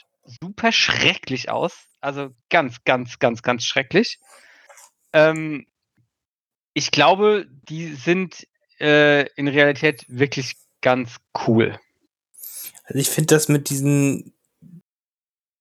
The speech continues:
Speaker 2: aus Flammen aus den Schuhen und so echt ganz schön schrecklich.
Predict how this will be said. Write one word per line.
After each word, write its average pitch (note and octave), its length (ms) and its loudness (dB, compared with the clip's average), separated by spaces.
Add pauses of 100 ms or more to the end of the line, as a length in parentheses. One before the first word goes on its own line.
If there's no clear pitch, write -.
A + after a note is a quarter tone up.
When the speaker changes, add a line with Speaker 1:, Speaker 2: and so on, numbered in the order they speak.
(260)
Speaker 2:
aus D3 300 -4
Flammen D#3 640 -2
aus C#3 260 -2
den C#3+ 180 -4
Schuhen D#3 440 -8
und D3 180 -8
so B2+ 220 -6
echt - 260 -12
ganz A#2 240 -8
schön A#2+ 160 -14
schrecklich. G#2 560 -16